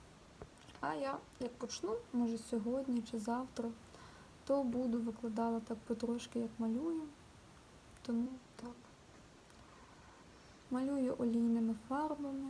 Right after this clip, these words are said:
інколи акрилом, але я вже з дві тисячі двадцять третього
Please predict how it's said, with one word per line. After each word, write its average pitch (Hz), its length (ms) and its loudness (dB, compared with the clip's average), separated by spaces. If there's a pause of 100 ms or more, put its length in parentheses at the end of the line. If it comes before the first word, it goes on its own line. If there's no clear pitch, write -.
(120)
інколи 240 440 2
акрилом, 302 580 0 (420)
але 240 380 0 (640)
я 254 180 0
вже 233 300 2
з 226 60 0
дві 220 160 0
тисячі 233 400 -2
двадцять 226 320 -4
третього 240 560 0